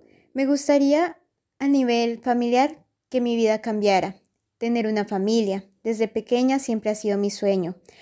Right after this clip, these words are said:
así que me gustaría tener un esposo, tres hijos como máximo, y vivir en un apartamento o en una casa. La verdad, eso no me importa. Lo más importante es que sea espaciosa para todos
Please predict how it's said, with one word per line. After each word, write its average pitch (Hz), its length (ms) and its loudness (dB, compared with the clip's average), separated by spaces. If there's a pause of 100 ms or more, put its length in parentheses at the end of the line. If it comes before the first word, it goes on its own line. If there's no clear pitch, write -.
(260)
así 220 240 -6
que 240 80 0
me 240 160 2
gustaría 240 600 0
tener 233 540 -2 (220)
un 214 180 -4
esposo, 220 800 -2 (180)
tres 233 280 -2
hijos 208 280 -4
como 196 220 -4
máximo, 240 640 -2 (440)
y 311 280 4
vivir 247 340 2
en 214 140 0
un 214 100 -2
apartamento 220 760 -2
o 226 180 -2
en 220 80 0
una 190 240 -2
casa. 185 380 -4 (320)
La 247 120 0
verdad, 254 360 4
eso 254 220 0
no 226 120 0
me 220 100 0
importa. 208 580 -6 (140)
Lo 226 100 -6
más 226 200 -2
importante 226 640 -2
es 240 120 -2
que 220 120 -8
sea 208 380 -2
espaciosa 226 680 -4
para 202 260 -2
todos 262 420 2